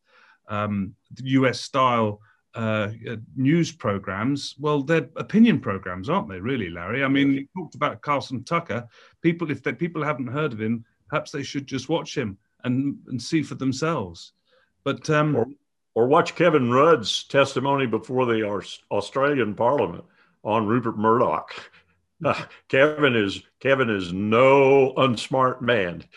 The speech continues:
Speaker 2: He's a brilliant man. You may disagree sometimes with his policies. Speaks fluent Mandarin, probably one of the best China experts I've ever spoken with.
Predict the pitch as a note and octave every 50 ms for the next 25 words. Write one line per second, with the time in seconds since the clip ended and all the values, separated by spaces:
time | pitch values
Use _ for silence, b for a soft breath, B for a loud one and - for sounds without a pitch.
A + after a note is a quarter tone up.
0 | b b b A#2+ A#2+ A2+ G#2 A#2 A2+ G#2 C3 C3+ B2+ G#2+ F#2+ E2+ E2+ F2+ F2+ E2
1 | D#2+ - - G2 G#2+ A2 A2 G#2+ C3 A#2 - C3+ G2+ G#2+ C3 B2+ B2+ B2+ A#2 -
2 | C3 A#2+ A2+ G#2 B2 A#2+ A#2 A#2 A2 F#2 G2+ G2+ G#2 G2 G2 F2 - B2 A#2 A#2+
3 | A2 G2+ F2 - - F#2 F2+ F#2+ - b b b b b b b b b b _
4 | - - _ _ _ - B2+ A#2+ A2+ - - - - A#2+ C3+ C#3 C#3 C#3 C#3 G#2
5 | A2 A2+ A#2 A#2 A#2 A#2 A2+ A2+ A2+ A#2 A2+ _ _ _ _ _ _ _ _ _
6 | - A2+ A#2 A#2 A2+ A2 A2 A2 A2+ A2+ G#2+ G#2 G2+ G2 - - - G#2+ G2+ -
7 | - F2+ A2+ B2 B2+ - - - - A#2+ A2+ A2 G#2 G2 G2 G2 G2 F#2+ - -
8 | - - G#2 G#2 G2+ - - G#2+ G#2 G#2 G#2+ G#2+ G2+ F#2+ - - A#2 G#2+ G2+ -
9 | G2+ F2 F2 F2 F2 F#2 F#2